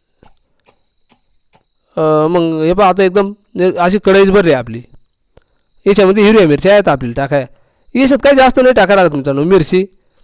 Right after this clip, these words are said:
आणि शेंगदाणा बस आणि तेल, मीठ. एकदम कढई भरली आहे पहा.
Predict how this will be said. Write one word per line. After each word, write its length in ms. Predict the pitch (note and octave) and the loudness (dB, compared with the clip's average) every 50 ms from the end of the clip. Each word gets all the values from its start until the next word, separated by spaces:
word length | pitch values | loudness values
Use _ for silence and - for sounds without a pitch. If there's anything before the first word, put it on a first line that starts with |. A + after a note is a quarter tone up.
| _ _ _ _ - | _ _ _ _ -6
आणि 240 | - E3+ F3+ E3+ D#3 | -4 -2 0 0 0
शेंगदाणा 440 | - G#3+ A3 G3+ E3+ D3 C3 C3 C3+ | 0 0 0 0 0 0 -2 -2 0
बस 280 | D#3 F#3 E3 - - _ - | 0 0 0 -2 -6 _ -12
आणि 120 | - D3 C#3 - | -10 -10 -4 0
तेल, 220 | F#3 E3+ C3 A#2 A2 B2 _ _ _ _ _ _ _ - | 0 0 0 0 -6 -14 _ _ _ _ _ _ _ -2
मीठ. 260 | E3 E3 D3+ D3+ - - - _ _ _ _ _ _ _ _ _ _ _ _ _ _ _ _ _ _ _ _ _ _ _ _ _ _ - _ _ _ _ - | 0 0 0 -2 -4 -18 -20 _ _ _ _ _ _ _ _ _ _ _ _ _ _ _ _ _ _ _ _ _ _ _ _ _ _ -20 _ _ _ _ 0
एकदम 240 | G#3 A3+ A3+ C4 B3+ | 0 2 2 2 0
कढई 240 | - B3+ B3 B3+ B3 | 2 2 4 4 6
भरली 200 | A#3 A3+ F3+ D#3+ | 4 4 4 2
आहे 100 | D3+ D#3 | 2 2
पहा. 160 | F#3 E3 | 2 0